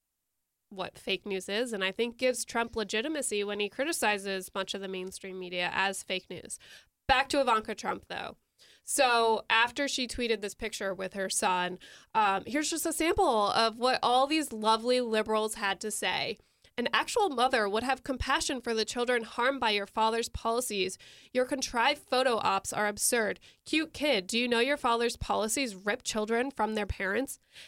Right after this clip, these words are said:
Now imagine the government ripping him from your arms and taking him away, me-, maybe never to be held by you again." Ugh.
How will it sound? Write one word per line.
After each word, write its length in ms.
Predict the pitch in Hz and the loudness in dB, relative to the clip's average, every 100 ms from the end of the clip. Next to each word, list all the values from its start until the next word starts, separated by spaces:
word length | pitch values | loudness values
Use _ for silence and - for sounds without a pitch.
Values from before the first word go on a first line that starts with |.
| - | -2
Now 240 | 240 339 | 2 4
imagine 380 | 370 359 349 302 | 4 4 2 0
the 60 | 254 | 2
government 440 | 240 269 247 208 | 2 4 2 0
ripping 380 | 202 240 262 254 | 0 0 0 -2
him 340 | 208 349 320 | -2 0 0
from 220 | 226 233 233 | 0 -2 0
your 160 | 269 | 0
arms 440 | - 208 196 196 - | 2 4 2 0 -2
and 140 | 220 | -4
taking 340 | 220 262 285 277 | -2 -4 -2 -2
him 140 | 277 | 0
away, 400 | 254 226 190 185 - - - | 2 2 2 0 -8 -16 -2
me-, 240 | 262 320 - | 2 2 0
maybe 400 | 262 285 294 320 - | 0 2 2 0 0
never 540 | 220 226 240 277 339 | -4 2 4 4 2
to 140 | 349 311 | 0 0
be 140 | 330 | -2
held 360 | 277 - 311 277 | -2 0 0 2
by 140 | 233 | 0
you 380 | 208 208 220 240 - | 0 0 2 0 0
again." 800 | - 240 202 208 202 - - - _ _ _ _ _ _ _ _ _ _ _ _ _ _ _ _ _ - | 0 0 2 4 4 2 -4 -16 _ _ _ _ _ _ _ _ _ _ _ _ _ _ _ _ _ -8
Ugh. 120 | 220 | -8